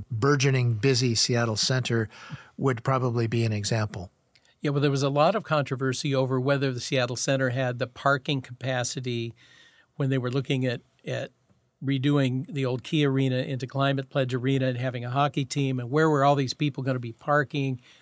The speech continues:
Speaker 2: And, uh, so, y-, yes, my understanding was the city thought about getting rid of that pea patch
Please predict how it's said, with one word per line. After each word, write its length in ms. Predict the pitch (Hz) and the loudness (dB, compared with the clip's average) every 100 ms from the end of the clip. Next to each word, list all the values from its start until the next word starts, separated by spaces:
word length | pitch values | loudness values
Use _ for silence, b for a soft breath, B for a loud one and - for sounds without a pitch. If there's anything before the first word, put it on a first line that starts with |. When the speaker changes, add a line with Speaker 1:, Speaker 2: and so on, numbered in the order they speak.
| b b b b b _ | b b b b b _
Speaker 2:
And, 540 | 151 147 143 135 131 180 | 0 4 4 4 0 0
uh, 420 | 151 135 131 127 - - - _ - | 2 2 0 -4 -10 -16 -18 _ -6
so, 320 | - 147 135 | 2 4 4
y-, 260 | 170 208 285 262 277 | 0 -6 -10 -8 0
yes, 340 | 160 185 - | 4 4 2
my 160 | 143 139 | 0 2
understanding 640 | 131 - 151 151 160 143 | 0 -2 0 2 2 2
was 260 | 135 123 | 2 0
the 80 | 131 | -2
city 420 | - 156 147 131 | -2 0 2 0
thought 300 | 120 - 143 | -2 2 2
about 240 | 135 127 135 | 2 -2 -2
getting 280 | 139 131 123 | -2 -2 0
rid 320 | 139 156 156 | 0 0 -2
of 260 | 147 120 | -6 -6
that 300 | 120 127 - | -4 -6 -6
pea 180 | - 175 | -4 -4
patch 560 | - 135 120 127 - | -2 -4 -4 -6 -10